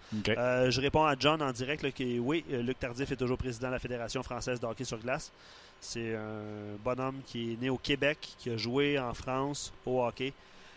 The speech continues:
Speaker 2: Euh, puis, ben, on y va, Martin ?
Speaker 1: OK. Euh, vous pouvez continuer avec, euh, vos commentaires. Y avait-il des gens qui avaient répondu à Peeling pour, euh
Speaker 2: Pas, euh, pas vraiment. J'en ai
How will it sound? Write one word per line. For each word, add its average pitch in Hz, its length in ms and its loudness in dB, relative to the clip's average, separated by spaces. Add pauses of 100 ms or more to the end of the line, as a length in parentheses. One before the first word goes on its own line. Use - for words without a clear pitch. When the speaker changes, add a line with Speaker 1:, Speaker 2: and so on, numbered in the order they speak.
(200)
Speaker 2:
Euh, 110 680 -2
puis, 113 200 -4
ben, 107 100 -6 (100)
on - 40 -6
y 120 40 -4
va, 180 120 0
Martin ? 226 260 -6 (220)
Speaker 1:
OK. 185 160 2 (280)
Euh, 120 680 10
vous 110 120 6
pouvez 143 140 6
continuer 151 280 6
avec, 135 240 8
euh, 123 220 12
vos 113 100 4
commentaires. 120 320 4
Y 170 60 6
avait-il 147 240 8
des 180 80 12
gens 202 80 8
qui 269 80 4
avaient 185 100 10
répondu 185 420 6
à 226 40 6
Peeling 190 380 6
pour, 180 260 6
euh 165 400 2 (1400)
Speaker 2:
Pas, 294 240 6
euh, 139 60 4
pas 180 100 4
vraiment. 190 400 0
J'en 151 160 2
ai 151 60 0